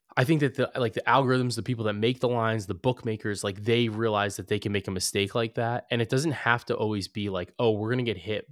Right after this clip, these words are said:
by, for, like, millions of dollars." It's like, all of a sudden, like, you know, the algorithms or, like, how they set the lines, a lot of it's automated, a lot of it's computer generated. If they see a lot of action all at once on one line, they're gonna be like,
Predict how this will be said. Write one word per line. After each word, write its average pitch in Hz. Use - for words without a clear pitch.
by, 104
for, 110
like, 87
millions 120
of 92
dollars." 98
It's -
like, 110
all 120
of 113
a 107
sudden, 107
like, 107
you 190
know, 92
the 127
algorithms 113
or, 110
like, 101
how 117
they 113
set -
the 104
lines, 101
a 104
lot 117
of 104
it's -
automated, 104
a 101
lot 101
of -
it's -
computer 110
generated. 95
If 120
they 139
see 147
a 131
lot 110
of 98
action 101
all 117
at -
once 110
on 101
one 95
line, 101
they're 98
gonna 101
be 92
like, 92